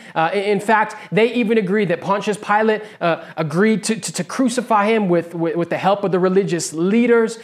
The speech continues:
That is not disputed. Jesus lived. He was a real historical figure in the same way of Alexander the Great, William Shakespeare, Napoleon. Jesus was real. He's a historical person. No one, no, no one disagrees with that. I want us to understand this.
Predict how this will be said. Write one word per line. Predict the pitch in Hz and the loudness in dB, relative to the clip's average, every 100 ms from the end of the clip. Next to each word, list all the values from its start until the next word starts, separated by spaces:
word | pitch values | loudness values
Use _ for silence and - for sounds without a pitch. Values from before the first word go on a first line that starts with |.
| - - | -18 0
That | 208 226 214 | 0 2 0
is | 208 | 0
not | 220 208 190 | 2 2 0
disputed. | 170 180 254 247 175 123 - _ _ _ _ 170 | -4 -2 2 2 2 -6 -14 _ _ _ _ -2
Jesus | 170 240 190 226 - | 2 2 4 0 2
lived. | 190 220 214 151 - | 2 4 4 2 0
He | 202 | 0
was | 196 | 2
a | 180 | 2
real | 170 190 233 233 | 2 4 4 4
historical | 208 - 247 233 233 233 | 2 0 4 4 4 0
figure | 208 226 180 151 | 2 2 2 0
in | 160 | 0
the | 185 | 0
same | 170 220 233 226 | 0 2 2 2
way | 226 220 | 2 4
of | 190 | 2
Alexander | 185 190 233 214 175 214 220 | 0 2 2 2 0 2 2
the | 214 | 2
Great, | 180 226 190 160 - - | 2 2 2 -2 -10 -4
William | 175 254 247 226 202 | 4 6 6 4 2
Shakespeare, | - 214 - 202 185 | 2 0 0 2 2
Napoleon. | 185 185 240 247 208 185 180 - 180 | 0 2 2 4 2 0 -4 -8 -2
Jesus | 165 247 247 185 165 170 180 - - _ _ _ _ _ _ _ | 2 4 4 2 2 0 -6 -12 -18 _ _ _ _ _ _ _
was | - 151 135 | -4 -4 0
real. | 180 165 127 | 2 2 -2
He's | 127 143 135 | -6 -6 -6
a | |
historical | 139 147 - 175 180 180 | -6 -4 2 2 2 -2
person. | - 175 - 127 | -2 -2 -2 -2
No | 151 | 0
one, | 175 165 160 - - | 2 0 -4 -16 -10
no, | 147 156 | -4 -2
no | 165 180 | 0 0
one | 190 | 0
disagrees | 160 175 156 156 185 | 0 -2 -2 0 0
with | 139 135 | -2 -4
that. | 120 | -2
I | 139 | 0
want | 156 165 | 2 0
us | - | -2
to | 156 | -4
understand | 151 - 180 147 123 | -4 -6 -6 -6 -10
this. | - - | -18 -20